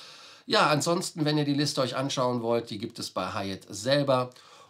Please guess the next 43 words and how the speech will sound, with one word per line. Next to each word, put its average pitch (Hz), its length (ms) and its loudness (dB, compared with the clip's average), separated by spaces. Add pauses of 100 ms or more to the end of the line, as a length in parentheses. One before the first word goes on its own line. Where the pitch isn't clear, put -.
(100)
Und, 107 500 -4
äh, 101 320 -6
da 90 160 -6
kann 95 180 -10
man 92 120 -6
dann 95 180 -6
halt 120 220 -4
gucken. - 240 -16 (1080)
Nochmal 190 340 4
hier 170 160 2
der 156 100 2
Hinweis 170 420 2
an 147 120 -2
alle, 151 260 0
die 147 140 0
bei 127 200 -2
Hyatt 127 300 -2
buchen 185 320 -6
wollen. 156 420 2
Schaut 185 380 -2
euch 170 200 -4
einfach 147 260 -2
an, 139 200 -2
ob - 160 -14
euer 127 220 -4
Hotel 113 320 -4
teurer 104 400 -4
wird 92 160 -10
oder 101 160 -6
nicht. 156 260 -2
Und 120 120 -10
deshalb 131 320 -6
wirklich 147 320 -6
die 135 120 -8
Handlungsanweisung, 113 1120 -4 (260)
wenn 135 280 0
das 160 240 -2
Hotel 123 420 -2
teurer 107 420 -4
wird, 110 200 -8
bucht 135 600 -8
es 113 220 -6
jetzt. - 580 -4